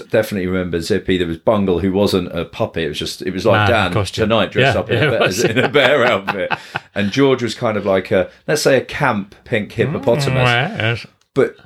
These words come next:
Speaker 1: Zippy, this is fucking an amazing fact. The guy who did the voice for Zippy was the same guy that did the voice of the Daleks in Doctor Who.
Speaker 2: Wow.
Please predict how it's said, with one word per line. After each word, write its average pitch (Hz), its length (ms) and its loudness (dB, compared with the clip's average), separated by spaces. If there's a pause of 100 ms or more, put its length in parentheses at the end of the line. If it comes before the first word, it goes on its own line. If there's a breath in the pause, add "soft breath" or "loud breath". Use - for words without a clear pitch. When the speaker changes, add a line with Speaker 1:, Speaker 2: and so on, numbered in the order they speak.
(240)
Speaker 1:
Zippy, 113 720 -2 (100)
this - 220 2
is 147 160 -2
fucking 127 420 0
an 95 160 2
amazing 101 600 0
fact. 80 480 -4 (260 soft breath)
The 107 100 -6
guy 156 380 2
who 143 120 -4
did 131 140 -4
the 117 80 -2
voice 123 260 0
for 117 60 -2
Zippy 120 400 0
was 104 200 -8
the 123 60 -6
same 156 420 0
guy 151 180 4
that 104 140 -4
did 110 180 0
the 110 80 -2
voice 113 420 0
of 110 140 -8
the 98 80 -6
Daleks 113 720 2 (100)
in 87 220 -4
Doctor 92 380 -2
Who. 78 220 -2 (120)
Speaker 2:
Wow. 104 400 -2